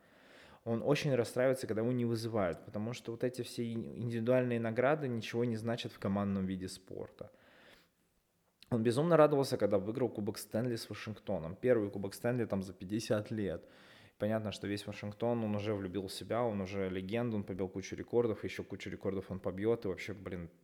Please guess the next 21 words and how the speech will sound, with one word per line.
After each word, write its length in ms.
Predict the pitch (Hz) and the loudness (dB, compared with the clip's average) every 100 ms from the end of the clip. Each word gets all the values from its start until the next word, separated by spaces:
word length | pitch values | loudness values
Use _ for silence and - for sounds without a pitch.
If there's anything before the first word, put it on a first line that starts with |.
| - | -20
вопрос, 480 | 98 104 - 117 110 | 0 0 2 -2 -2
какие 260 | - - 117 | -4 0 0
рекорды 380 | 101 107 101 | 0 -2 0
еще 180 | 101 - | -2 -2
останутся 380 | 95 107 101 101 | -2 0 0 -2
не 80 | 95 | -2
побиты 380 | 95 95 92 87 | -4 -4 -6 -8
им, 280 | - 139 143 - - - | -6 -6 -6 -12 -18 -6
но 220 | 113 110 | -2 2
у 40 | |
него 180 | 110 113 | 4 4
нет 200 | 107 104 | 2 2
этого 220 | 101 101 | 0 0
золота 400 | 98 101 92 - | 0 0 0 -2
Олимпиады. 540 | 85 85 85 - - - 101 _ _ _ _ - - - - - - | -6 -6 -8 -10 -12 -16 -20 _ _ _ _ -20 -20 -20 -20 -20 2
Его 180 | 120 127 | 6 8
вечная 380 | 147 156 160 135 | 8 4 2 4
борьба 340 | 131 123 139 | 4 6 4
с 100 | 147 | 2
Сидни 200 | 131 120 | -4 -4
Кросби 640 | - 127 147 143 131 110 | 2 4 4 4 4 4